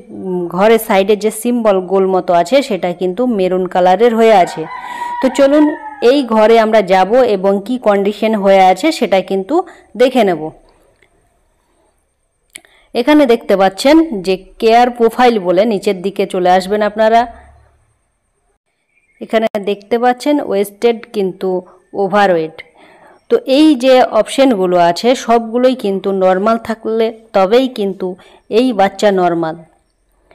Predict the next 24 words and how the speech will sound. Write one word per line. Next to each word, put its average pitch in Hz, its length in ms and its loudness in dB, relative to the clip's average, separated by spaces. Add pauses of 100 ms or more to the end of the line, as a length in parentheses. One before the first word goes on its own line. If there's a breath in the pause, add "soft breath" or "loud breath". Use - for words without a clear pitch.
(160 soft breath)
এখানে 247 320 -2
দেখতে 220 340 0
পাচ্ছেন 285 480 0
কিন্তু 202 340 -4
এ - 180 -4
বাচ্চা 202 380 -2
normal 202 420 0
নয়, 233 320 -2
overweight 202 680 0
এখানে 190 340 -4
দিয়েই 185 400 -2
দিয়েছে, 220 360 -2
আপনারা 185 300 0
দেখতে 175 320 -8
পাচ্ছেন। 202 420 -2 (720 soft breath)
তাহলে 214 360 2
কি 302 320 -4 (160)
রিপোর্টে 240 460 -2
কিন্তু 220 480 -4 (380 soft breath)
আপনাদের 202 460 -2
Sam 196 260 -2
ম্যামের 196 300 0
পরিমাণটা 185 600 -2
কিন্তু 202 500 -6